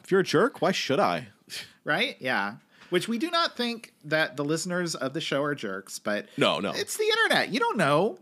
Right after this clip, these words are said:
Speaker 2: You don't know
Speaker 1: Yeah.
Speaker 2: who's out there, you know? <laughs> Yeah. Well, uh, that's, uh, you know, uh, it feels good to be back in the saddle. And, uh,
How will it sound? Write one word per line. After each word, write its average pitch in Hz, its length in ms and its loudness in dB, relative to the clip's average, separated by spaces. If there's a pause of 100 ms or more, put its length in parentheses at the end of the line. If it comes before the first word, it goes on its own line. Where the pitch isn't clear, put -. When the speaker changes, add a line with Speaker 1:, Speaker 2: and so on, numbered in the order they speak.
Speaker 2:
You 185 100 -2
don't 294 140 -4
know 202 80 4
Speaker 1:
Yeah. - 140 8
Speaker 2:
who's 147 200 2
out 104 220 0
there, 143 480 0
you 165 100 -6
know? 214 320 2 (120)
<laughs> - 100 -14
Yeah. 165 340 2 (1400)
Well, 233 260 6
uh, 156 460 6 (320)
that's, 254 340 0
uh, 330 400 2
you 262 140 -2
know, 233 240 2 (220)
uh, 165 480 4
it - 80 -12
feels 247 240 2
good 233 100 2
to 208 60 0
be 208 80 4
back 185 260 4
in 180 80 -4
the 165 60 -6
saddle. 175 680 0
And, 160 440 -4
uh, 143 340 4